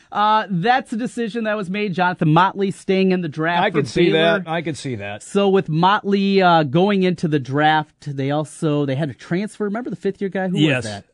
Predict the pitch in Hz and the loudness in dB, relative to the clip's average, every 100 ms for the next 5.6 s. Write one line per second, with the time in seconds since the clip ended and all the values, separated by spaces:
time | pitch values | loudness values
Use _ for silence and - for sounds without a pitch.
0 | _ - _ - 120 107 117 - 127 - | _ -20 _ -12 -10 -8 -10 -8 -8 -2
1 | 135 123 120 113 110 - 123 117 117 123 | 0 0 -2 -4 -6 -6 -6 -6 -6 -8
2 | 120 _ _ _ - 170 160 202 196 196 | -8 _ _ _ -8 -2 0 0 -2 -2
3 | 135 151 170 190 175 180 131 151 170 180 | 0 2 2 2 0 0 2 2 2 0
4 | 170 175 160 - 233 262 170 151 131 139 | 0 0 2 0 2 2 2 2 0 -2
5 | _ 180 185 175 131 110 | _ 2 4 4 2 -2